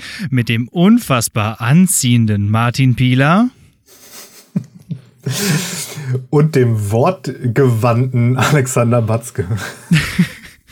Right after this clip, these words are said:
Speaker 1: Ja, das
Speaker 2: Wort-,
Speaker 1: natürlich immer.
Speaker 2: wortspielgewandten,
Speaker 1: Wortspielgewandt.
Speaker 2: wortspielgewandten Alexander Batzke.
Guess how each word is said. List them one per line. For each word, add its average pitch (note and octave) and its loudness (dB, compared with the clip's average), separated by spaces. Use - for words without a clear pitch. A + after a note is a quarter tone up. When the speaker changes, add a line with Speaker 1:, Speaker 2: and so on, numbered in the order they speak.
Speaker 1:
Ja, G#2+ -4
das G#2+ 0
Speaker 2:
Wort-, A2+ -2
Speaker 1:
natürlich A2 0
immer. G#2 -2
Speaker 2:
wortspielgewandten, A#2 0
Speaker 1:
Wortspielgewandt. - -
Speaker 2:
wortspielgewandten G2+ -2
Alexander F#2+ -8
Batzke. - -14